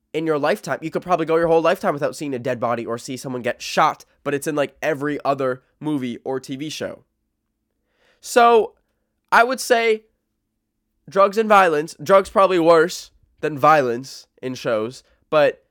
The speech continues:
still, sex is way better to see on there because it's not causing harm. And I'm not gonna be,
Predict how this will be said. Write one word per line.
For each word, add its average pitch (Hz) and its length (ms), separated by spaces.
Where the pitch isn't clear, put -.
still, 151 540
sex 214 320
is 202 300
way 214 160
better 190 300
to 196 180
see 190 340
on 156 140
there 143 240
because 190 240
it's 185 100
not - 200
causing 190 260
harm. 180 160
And 208 180
I'm 170 120
not 175 180
gonna 180 160
be, 165 140